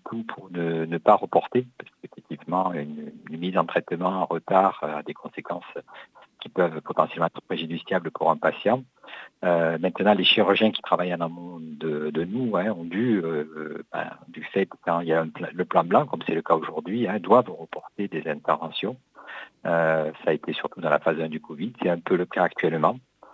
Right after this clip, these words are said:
Euh, et donc, euh, ben, ces reports, euh, faut pas qu'ils durent, bien sûr. Et, euh, le phénomène que ça amène, hein, c'est que dès que ces reports, euh, euh,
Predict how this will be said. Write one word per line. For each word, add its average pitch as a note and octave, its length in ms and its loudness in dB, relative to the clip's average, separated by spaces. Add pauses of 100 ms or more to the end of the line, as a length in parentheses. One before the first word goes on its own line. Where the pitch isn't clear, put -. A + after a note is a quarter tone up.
(240)
Euh, D#2 1080 -2
et D#2 120 -2
donc, F#2+ 360 0
euh, E2 120 0
ben, E2 180 0
ces F#2 60 0
reports, G#2 600 6
euh, D#2 920 0
faut - 120 -8
pas F#2 140 4
qu'ils - 140 -6
durent, B2 280 4
bien D#2 140 -4
sûr. B2+ 340 -2 (120)
Et, E2 400 -2
euh, D#2+ 440 0 (400)
le E2+ 100 -8
phénomène F#2 380 -4
que - 100 -20
ça F#2 100 4
amène, A2 280 4
hein, G#2+ 160 -4
c'est - 80 -14
que - 120 -6
dès G2 160 -6
que - 140 -20
ces F#2 60 -6
reports, G2 600 -6
euh, D2+ 80 -6 (560)
euh, - 100 -6